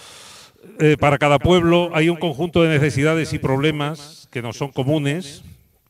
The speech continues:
a nivel de la comarca y que hemos tratado de plasmar en algunos ejes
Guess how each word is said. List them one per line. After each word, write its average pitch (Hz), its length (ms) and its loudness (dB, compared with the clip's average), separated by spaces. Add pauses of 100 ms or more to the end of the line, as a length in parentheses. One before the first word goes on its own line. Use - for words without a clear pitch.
(520)
a 123 100 -6
nivel 117 260 -2
de 143 80 0
la 139 100 2
comarca 139 560 0 (500)
y 131 80 -8
que 151 120 -2
hemos 151 180 0
tratado 147 340 0
de 139 120 -2
plasmar 139 520 -4
en 127 140 -6
algunos 117 420 -6
ejes 135 540 -12